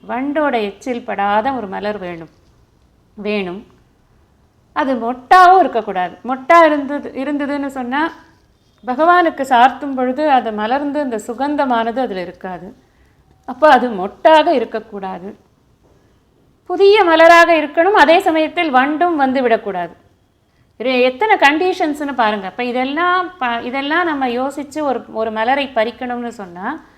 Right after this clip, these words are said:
அந்த மலர் மலரக்கூடிய நேரத்தை நாம் தெரிந்து வைத்து கொண்டிருக்க வேண்டும். பொதுவாக எல்லா மலர்களுமே, பெரும்பாலும் எல்லா மலர்களுமே, ஆ, சூரியனை கண்டவுடன் தான் மலர்ச்சியை பெறுகிறது.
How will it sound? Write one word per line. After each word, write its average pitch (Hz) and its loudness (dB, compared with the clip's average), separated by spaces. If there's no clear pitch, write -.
அந்த 226 -4
மலர் 269 2
மலரக்கூடிய 254 -2
நேரத்தை 302 -2
நாம் 220 -4
தெரிந்து 220 -8
வைத்து 202 -8
கொண்டிருக்க 175 -14
வேண்டும். 165 -14
பொதுவாக 285 2
எல்லா 247 -2
மலர்களுமே, 262 -6
பெரும்பாலும் 302 0
எல்லா 240 -4
மலர்களுமே, 233 -8
ஆ, 190 -4
சூரியனை 320 -4
கண்டவுடன் 220 -4
தான் 262 -2
மலர்ச்சியை 220 -4
பெறுகிறது. 196 -10